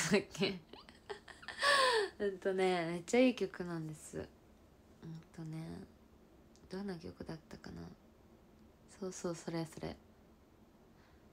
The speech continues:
ちょっと待ってね。思い出すから。<laughs> 忘れちゃう、すぐ。うーんとね、どんな曲だったかな。う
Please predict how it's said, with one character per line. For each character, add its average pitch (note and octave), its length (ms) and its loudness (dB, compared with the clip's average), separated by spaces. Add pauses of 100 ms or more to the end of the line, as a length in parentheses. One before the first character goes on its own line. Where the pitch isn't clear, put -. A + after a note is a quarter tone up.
ち - 80 -12
ょ - 40 -16
っ - 40 -20
と G#3 80 -4
待 F#3 120 -2
っ - 40 -14
て E3 100 -8
ね。 E3 320 -4 (480)
思 F3 260 -6
い F3 80 -8
出 F3 120 -8
す - 120 -14
か - 120 -8
ら。 - 120 -10 (200)
<laughs> C#4 800 10 (1120)
忘 G#3+ 220 0
れ C4+ 120 4
ち C4+ 160 -2
ゃ B3 80 6
う、 A#3+ 40 2
す A3+ 180 -2
ぐ。 F#3 220 -2 (400)
う F#3 40 -8
ー - 20 -6
ん F3 680 -6
と F3+ 100 -6
ね、 F3 480 -6 (800)
ど A#3+ 80 -12
ん - 20 -8
な C4 100 -4
曲 - 260 -12
だ F#3+ 80 -8
っ - 20 -10
た F#3 160 -14
か F3 140 -14
な。 E3+ 120 -12
う E3+ 40 -10